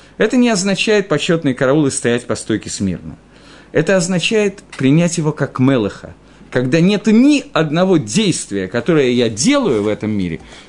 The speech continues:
которое было бы не подчинено Всевышнему. Дойти до этого уровня, увидев царя, мы не можем. Поэтому во Франции пришлось взять Бастилию,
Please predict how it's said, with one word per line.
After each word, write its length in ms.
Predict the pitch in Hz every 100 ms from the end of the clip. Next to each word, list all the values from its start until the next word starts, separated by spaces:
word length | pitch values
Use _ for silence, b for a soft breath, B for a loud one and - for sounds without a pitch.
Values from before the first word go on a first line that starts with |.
| -
которое 300 | 147 196 185
было 220 | 220 202
бы 140 | 180
не 220 | 170 202
подчинено 640 | 220 165 - - 135 131 139
Всевышнему. 600 | - 127 101 - 76 64 - - B B B B B - -
Дойти 480 | 143 202 - 311
до 100 | 262
этого 280 | 214 170 160
уровня, 420 | 160 127 107 110 -
увидев 460 | 139 196 123 113
царя, 420 | - 151 220 254 220
мы 140 | 175
не 80 | 175
можем. 340 | 117 87 - - - _ -
Поэтому 320 | 180 220 202
во 80 | 196
Франции 380 | 226 233 - 180
пришлось 400 | 131 - 143 117
взять 260 | 156 131
Бастилию, 800 | 107 110 - 214 196 185 180 170